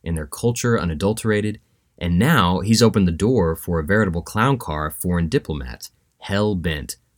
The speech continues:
on squeezing the Japanese people for every dollar they're worth. Or I guess every yen they're worth. Eventually, after much turmoil and tedium that we don't have time to get into, all of this sparks a civil war.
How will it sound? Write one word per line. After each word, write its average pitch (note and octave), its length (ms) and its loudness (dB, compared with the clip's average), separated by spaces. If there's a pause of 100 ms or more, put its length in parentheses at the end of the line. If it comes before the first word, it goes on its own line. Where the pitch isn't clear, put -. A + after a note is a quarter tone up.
on D#2+ 120 -8
squeezing G2+ 540 0
the F#2+ 80 2
Japanese F#2 400 0
people F#2+ 280 -4
for - 260 -8
every F2+ 500 0 (120)
dollar C#2 520 -8
they're D2 140 -8
worth. C#2 400 -12 (1080)
Or E2+ 80 -6
I - 20 -4
guess E2 140 -6
every D2 300 -6
yen D2 480 -8 (140)
they're - 120 -10
worth. - 340 -14 (880)
Eventually, F2+ 640 2 (180)
after D#2+ 440 -6 (120)
much F#2+ 420 2
turmoil E2+ 560 0
and E2 220 -6
tedium F2 420 2
that E2+ 100 -2
we F#2 80 0
don't D3+ 160 4
have B2+ 100 2
time A2 240 4
to F2+ 60 2
get F2+ 140 2
into, D#2+ 460 -2 (440)
all B2 280 4
of G#2 120 4
this F#2 200 4
sparks E2 540 -2
a - 80 -6
civil E2 320 0
war. G#1 340 -10